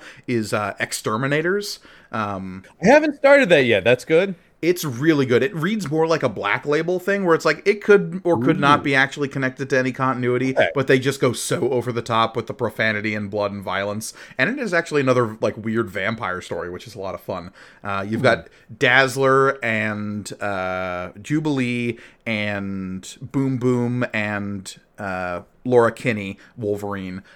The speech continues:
Speaker 1: uh,
Speaker 2: Ooh, that's a
Speaker 1: getting
Speaker 2: good
Speaker 1: trapped
Speaker 2: one.
Speaker 1: by a bunch of vampires and having to, like, kill their way out. And it's awesome.
Speaker 2: Oh, I'm way on board for that.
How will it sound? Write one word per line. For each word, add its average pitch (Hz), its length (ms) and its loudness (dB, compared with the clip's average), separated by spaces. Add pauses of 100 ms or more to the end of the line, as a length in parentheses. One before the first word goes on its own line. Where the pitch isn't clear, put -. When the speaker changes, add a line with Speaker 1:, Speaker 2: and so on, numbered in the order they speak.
(160)
Speaker 1:
uh, 104 240 0
Speaker 2:
Ooh, 127 80 2
that's - 20 2
a 131 40 2
Speaker 1:
getting 117 340 2
Speaker 2:
good 104 140 -8
Speaker 1:
trapped 139 340 4
Speaker 2:
one. 135 80 -12
Speaker 1:
by 131 140 8
a 120 40 6
bunch 127 240 2
of 123 80 -2
vampires 107 800 2
and 101 100 -8
having 104 320 -4
to, 110 100 -12
like, 95 220 -8
kill 104 220 -2
their 92 180 -6
way 90 220 -6
out. 85 180 -10
And 101 80 -16
it's 101 120 -14
awesome. 90 440 -14 (760)
Speaker 2:
Oh, 95 280 -4
I'm 107 240 -2
way 101 160 2
on 95 120 -2
board 90 180 -6
for 95 100 -4
that. - 60 -16